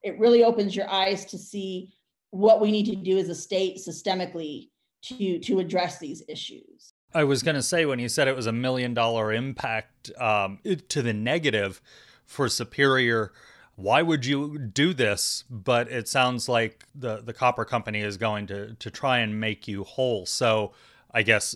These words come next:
Speaker 2: uh, therefore, it is worth doing it, in, in your opinion.
Speaker 1: Yes, it is, in my opinion. And one of the things that you have to understand that that ore body, somebody eventually now or well into the future,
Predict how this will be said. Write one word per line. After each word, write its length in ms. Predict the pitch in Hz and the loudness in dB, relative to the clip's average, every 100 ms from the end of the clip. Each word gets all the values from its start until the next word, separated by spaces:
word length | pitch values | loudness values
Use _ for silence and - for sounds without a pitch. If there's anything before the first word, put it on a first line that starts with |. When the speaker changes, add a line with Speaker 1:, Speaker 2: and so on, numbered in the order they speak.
| - | -8
Speaker 2:
uh, 160 | 151 139 | -8 -2
therefore, 440 | 117 117 - 117 | 2 2 2 0
it 60 | 107 | 0
is 160 | 101 | -2
worth 340 | 113 120 - 117 | -2 -2 -2 -2
doing 300 | 123 127 101 | 0 0 -2
it, 100 | 107 | -4
in, 260 | 113 107 | -4 -6
in 200 | 117 104 | -6 -4
your 200 | 104 101 | -2 -2
opinion. 440 | 92 120 101 82 - _ _ _ _ - | -4 -6 -6 -8 -20 _ _ _ _ -2
Speaker 1:
Yes, 400 | 226 233 254 233 | 2 4 4 2
it 80 | |
is, 220 | 220 226 233 | 2 2 2
in 120 | 233 | 2
my 140 | 208 | 0
opinion. 520 | 208 208 190 190 190 | -2 -2 -4 -2 -2
And 180 | 190 202 | -4 -2
one 140 | 208 214 | -2 -2
of 100 | 208 | -2
the 120 | 208 | -4
things 440 | 208 196 190 175 | -4 -4 -6 -4
that 280 | 190 180 - _ _ _ _ _ _ | -4 -4 -8 _ _ _ _ _ _
you 240 | 196 233 240 | -2 2 4
have 220 | 254 247 | 2 2
to 60 | 233 | 0
understand 440 | 202 190 214 202 | 0 -4 -2 -2
that 120 | 170 | -2
that 160 | 185 - | -2 0
ore 180 | 202 214 | 2 2
body, 680 | 202 175 160 151 131 202 _ _ _ _ | 4 0 -2 -6 -10 -12 _ _ _ _
somebody 1000 | - - - 233 254 254 254 254 247 - | -20 -18 -4 0 4 4 2 -2 -6 -8
eventually 520 | 196 196 202 208 190 | -6 -4 -2 -4 -6
now 480 | 185 214 240 233 240 | -4 -2 0 0 0
or 140 | - 202 | -2 0
well 240 | 190 202 | 2 2
into 160 | 214 202 | -2 -4
the 80 | 190 | -8
future, 500 | 208 202 185 175 | -10 -10 -8 -8